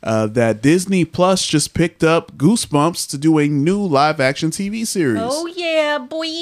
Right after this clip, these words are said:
Speaker 1: So I'm super hyped for that, 'cause Goosebumps, I will say Goosebumps is in the upper echelon of the horror kids shows
Speaker 2: It's
Speaker 1: from
Speaker 2: true.
Speaker 1: the nineties.
Speaker 2: It's
Speaker 1: Now,
Speaker 2: really true.
Speaker 1: number one, if I, you know,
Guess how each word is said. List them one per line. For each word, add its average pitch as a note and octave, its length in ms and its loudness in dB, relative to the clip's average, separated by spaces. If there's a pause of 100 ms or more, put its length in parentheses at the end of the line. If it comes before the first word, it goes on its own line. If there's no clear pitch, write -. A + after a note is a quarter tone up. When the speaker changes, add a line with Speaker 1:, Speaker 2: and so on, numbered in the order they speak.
(320)
Speaker 1:
So C3+ 400 2
I'm F3+ 280 0
super - 380 0
hyped A2 300 -4
for G#2+ 160 -4
that, A#2 320 -4
'cause A2 320 -2
Goosebumps, D#3+ 840 0 (300)
I C#3 120 4
will F#3 140 4
say D#3+ 280 2
Goosebumps D3+ 560 0
is B2 120 -4
in A2+ 120 0
the A2 160 -6
upper B2 260 -2
echelon A#2 640 -2 (300)
of G#2 160 -4
the F#2+ 100 -4
horror A#2+ 500 0
kids A#2 460 -4
shows A2+ 460 -2
Speaker 2:
It's G#2 100 -6
Speaker 1:
from A#2 140 -4
Speaker 2:
true. A2 80 -2
Speaker 1:
the G#2 80 -4
nineties. G#2+ 500 -4
Speaker 2:
It's - 60 -10
Speaker 1:
Now, B2 260 0
Speaker 2:
really D#3 200 -12
true. - 200 -10
Speaker 1:
number F3 320 2
one, E3+ 640 2 (460)
if - 180 -4
I, D3 200 4
you C3+ 160 2
know, G2+ 280 0